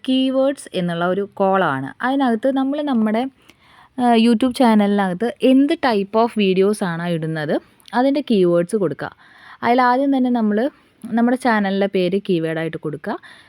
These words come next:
പിന്നെ അതിനുശേഷം നമ്മുടെ ചാനലിൽ നമ്മൾ എന്തൊക്കെ, ആ, type of videos ഇടുന്നുണ്ടോ അതിൻ്റെ ഒക്കെ കീവേഡ്സ് കൊടുക്കണം. അതിങ്ങനെ just, ആ, രണ്ടോ മൂന്നോ ഒക്കെ എണ്ണമായിട്ട് നമ്മൾ ടൈപ്പ് ചെയ്തിട്ട് കൊടുക്കണം ട്ടോ. അപ്പോൾ ഞാൻ ദാ it's രേഷ്-, ആ, it's me രേഷ്മ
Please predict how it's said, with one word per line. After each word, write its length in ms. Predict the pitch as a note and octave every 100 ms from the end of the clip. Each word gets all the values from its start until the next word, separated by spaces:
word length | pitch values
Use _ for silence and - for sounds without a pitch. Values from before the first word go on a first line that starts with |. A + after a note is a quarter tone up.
| _
പിന്നെ 160 | C#4+ C#4+
അതിനുശേഷം 520 | C4 C4 C4+ A#3 A#3+ C4
നമ്മുടെ 480 | A#3 G3 F#3 F#3+ - G3
ചാനലിൽ 460 | G3+ F3+ E3+ E3+ F#3
നമ്മൾ 180 | F3+ F3
എന്തൊക്കെ, 460 | F#3+ G#3 G#3 B3+ - - G#3
ആ, 20 | G3 F#3+ F3+
type 200 | F#3+ G3+
of 80 | G#3 F3+
videos 300 | E3 E3 F3+ F#3
ഇടുന്നുണ്ടോ 420 | D#3+ D#3+ D3+ F#3+ F4 _ _ _ - -
അതിൻ്റെ 300 | C4+ C#4+ D#4
ഒക്കെ 220 | A3+ - D#4
കീവേഡ്സ് 520 | A#3+ F#3 E3 D#3+ - F#4 - - D#3 - -
കൊടുക്കണം. 340 | F#3+ D#3+ D3+ D3+ A3
അതിങ്ങനെ 320 | A#3+ B3+ C4+ C4
just, 180 | A3+ B3+ A#3+ A#3+
ആ, 20 | G#3+ G#3 G3 G#3+ _ - - - B3
രണ്ടോ 220 | B3 A#3+ A#3
മൂന്നോ 240 | G#3+ G#3 G#3 - -
ഒക്കെ 140 | F#3+ F#3+
എണ്ണമായിട്ട് 380 | F3+ E3 E3 F3 B3
നമ്മൾ 140 | F3+ F#3+ G3
ടൈപ്പ് 240 | D#3+ D#3
ചെയ്തിട്ട് 260 | F3 E3 A3+
കൊടുക്കണം 380 | A#3 D#3+ C#3+ C#3
ട്ടോ. 100 | D3 D#3 _ _ _ _ -
അപ്പോൾ 120 | A3
ഞാൻ 120 | A3 A3
ദാ 60 | G#3+ G#3
it's 160 | G#3+ - G3+
രേഷ്-, 400 | F3+ F#3 - - G3
ആ, 60 | F#3 F#3+
it's 140 | - G#3+
me 80 | G3 G3+
രേഷ്മ 320 | F3+ E3 -